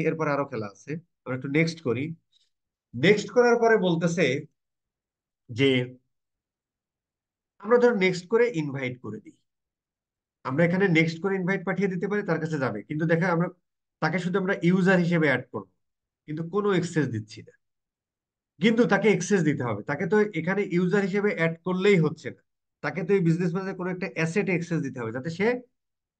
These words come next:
কাজ করবে। তো কি কাজ করবে? আমি বললাম যে, "ভাই তুই আর্টিমাস ওয়েবসাইটের এই কন্টেন্ট দেখবি,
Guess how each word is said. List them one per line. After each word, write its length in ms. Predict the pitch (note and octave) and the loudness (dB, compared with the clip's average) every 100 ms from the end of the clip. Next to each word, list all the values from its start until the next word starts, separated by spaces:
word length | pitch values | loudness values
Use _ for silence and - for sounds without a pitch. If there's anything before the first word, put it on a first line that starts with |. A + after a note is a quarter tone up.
| _ _ _ - | _ _ _ 0
কাজ 140 | G#3+ | 0
করবে। 240 | A3 G#3+ D#3 | 2 2 2
তো 120 | - - | -2 -8
কি 100 | - | -4
কাজ 160 | G#3 A3 | 0 2
করবে? 280 | A3+ G#3+ A#3 C4+ - - - | 2 2 4 2 -2 -18 -6
আমি 200 | D#3 G3+ | -2 0
বললাম 320 | F#3 F#3 F#3+ | -2 -4 -4
যে, 100 | F#3 | -6
"ভাই 180 | F3 F3+ | -4 -4
তুই 180 | F3 F#3 F3+ | -4 -6 -2
আর্টিমাস 520 | C#3 C#3 D#3+ E3+ F3 | -4 -2 -2 -2 -2
ওয়েবসাইটের 600 | E3 E3 F#3+ F#3 G3 A#3+ B3 - _ _ _ _ _ - | -2 -2 -2 0 4 4 4 -4 _ _ _ _ _ -8
এই 140 | C3 C3 | -8 -4
কন্টেন্ট 600 | D3 D3+ D3 - E3+ E3+ | -2 -2 -2 -4 -2 -2
দেখবি, 440 | E3 D#3+ D3 D3+ | -2 -2 -2 -2